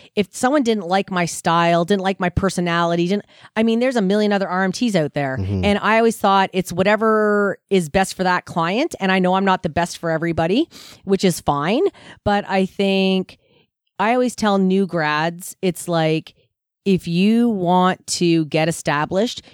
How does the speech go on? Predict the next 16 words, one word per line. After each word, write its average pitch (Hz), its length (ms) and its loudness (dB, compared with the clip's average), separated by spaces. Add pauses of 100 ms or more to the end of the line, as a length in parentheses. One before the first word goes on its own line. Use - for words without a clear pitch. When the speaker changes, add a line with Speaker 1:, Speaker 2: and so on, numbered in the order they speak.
Speaker 1:
you 170 100 0
find 165 320 0
the 139 40 -4
busiest 175 580 -2
clinic 196 320 0
you 220 80 4
can 233 120 0
find, 165 480 0 (220)
the 160 100 0
largest 165 520 0
facility, 175 640 0 (320)
and 180 180 0
you 165 140 2
get 180 240 0
out 190 240 0
there 165 380 -2